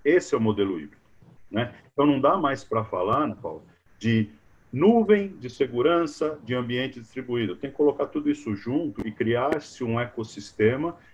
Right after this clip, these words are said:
e colocando esse cliente, esse usuário, né, no centro de tudo. Fala, "Puxa, esse cara precisa de um computador, de um aparelho móvel que acesse as aplicações de forma segura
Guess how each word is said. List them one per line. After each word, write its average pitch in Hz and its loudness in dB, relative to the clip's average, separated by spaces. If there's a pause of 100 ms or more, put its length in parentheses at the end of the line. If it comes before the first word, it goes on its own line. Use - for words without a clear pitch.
(100)
e 123 -6
colocando 143 4
esse 127 -6
cliente, 113 -2
esse 107 -8
usuário, 104 2 (140)
né, 110 -6 (280)
no 113 -2
centro 127 -6
de 135 -16
tudo. 101 -4
Fala, 98 0
"Puxa, 107 -6
esse 101 -10
cara 139 2
precisa 113 -2
de - -4
um 92 -4 (400)
computador, 113 4
de 110 -6
um 107 0
aparelho 104 0
móvel 101 0
que 101 -8
acesse 135 -2
as 117 0
aplicações 104 -2
de 98 -8
forma 95 -4
segura 117 -2